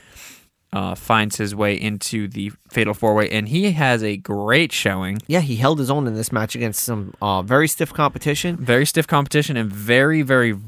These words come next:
Speaker 1: versed, um, N X T talent.
Speaker 2: Yeah. And in a surprise, in my opinion, this is the last guy I thought that would win this belt.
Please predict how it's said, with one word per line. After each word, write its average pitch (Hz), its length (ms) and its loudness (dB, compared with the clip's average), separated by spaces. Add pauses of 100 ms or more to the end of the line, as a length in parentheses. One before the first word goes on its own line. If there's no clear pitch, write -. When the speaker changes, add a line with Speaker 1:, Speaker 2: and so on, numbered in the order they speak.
(140)
Speaker 1:
versed, - 640 2 (400)
um, 95 540 -6 (800)
N 120 100 0
X - 140 -4
T 113 120 -2
talent. 101 380 -2 (180)
Speaker 2:
Yeah. 110 280 0 (640)
And 131 400 2 (540)
in 214 140 2
a 320 80 2
surprise, 107 1000 0 (640)
in 117 120 -2
my 113 220 4
opinion, 95 500 -2 (460)
this 170 160 0
is 220 60 0
the 156 120 4
last 117 440 2
guy 139 200 4
I 123 60 4
thought 131 280 2
that 117 100 0
would 117 100 -2
win 117 180 -2
this 117 140 -4
belt. 143 300 -2